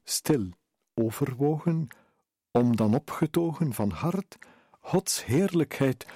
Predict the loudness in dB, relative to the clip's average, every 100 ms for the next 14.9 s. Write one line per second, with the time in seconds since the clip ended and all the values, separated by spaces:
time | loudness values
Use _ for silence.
0 | -10 0 0 0 -6 -4 -2 0 -2 -2
1 | -4 -6 -4 -2 -2 -4 -2 -2 -2 -4
2 | -4 -6 -8 _ _ _ _ _ _ _
3 | _ _ _ _ _ _ -20 _ -8 0
4 | 0 2 0 0 0 0 0 -4 -2 -2
5 | -2 -2 0 0 0 0 -2 -2 0 -2
6 | -2 -4 -2 -6 -10 -14 _ -2 0 0
7 | 0 -2 -2 -6 -16 -20 _ _ _ _
8 | _ _ _ _ _ _ _ -2 0 2
9 | 0 -2 -2 -2 -2 -8 _ -8 -2 0
10 | 0 -2 -14 -16 _ _ _ 0 2 2
11 | 2 0 -2 0 -2 -6 -18 -18 -20 _
12 | _ _ _ _ -2 0 0 0 0 0
13 | -2 -10 -20 -20 _ _ _ _ _ _
14 | _ 0 0 -2 -2 -2 0 -2 -8